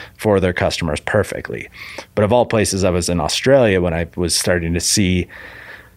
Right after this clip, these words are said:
ski techs that were not setting them up correctly. And it was like, "Whoa, like,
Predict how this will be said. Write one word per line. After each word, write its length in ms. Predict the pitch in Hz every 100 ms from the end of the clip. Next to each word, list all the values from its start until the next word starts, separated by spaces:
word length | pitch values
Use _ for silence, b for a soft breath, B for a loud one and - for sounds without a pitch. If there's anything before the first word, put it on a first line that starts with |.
| -
ski 280 | - 160
techs 500 | - 104 90 104 -
that 220 | - 101 107
were 120 | 107
not 460 | 95 101 101 - -
setting 340 | - 87 87
them 120 | 90
up 160 | 73 -
correctly. 640 | - 107 123 - 101 80
And 100 | 82
it 60 | 92
was 200 | 92 -
like, 300 | 101 - -
"Whoa, 240 | 143 107
like, 220 | 78 78